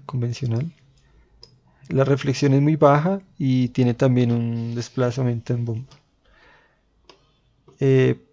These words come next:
luego este material debe conectarse a otro material, el cual se llama, el primero de la lista, V-Ray Two Side Material, el cual tiene dos entradas, Front Material y Back Material.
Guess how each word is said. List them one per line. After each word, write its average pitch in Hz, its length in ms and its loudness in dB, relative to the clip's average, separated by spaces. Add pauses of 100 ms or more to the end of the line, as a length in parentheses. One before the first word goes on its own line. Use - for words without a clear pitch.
luego 165 380 6
este 180 200 2
material 175 600 4 (680)
debe 131 260 4
conectarse 143 800 -2 (300)
a 123 500 4
otro 135 320 0
material, 147 560 0
el 120 140 -4
cual 123 500 -2 (120)
se 131 200 -6
llama, 135 580 -4 (140)
el 123 160 -6
primero 123 360 -4
de 127 40 -2
la 131 100 -2
lista, 123 360 -4
V-Ray 127 680 2 (280)
Two 127 120 -8
Side 123 220 -2
Material, 131 480 -2 (1120)
el 151 180 4
cual 151 320 8
tiene 131 540 2
dos 127 340 0
entradas, 131 720 2
Front 131 380 0
Material 147 580 0
y 135 120 -4
Back 131 300 -4
Material. 131 500 -2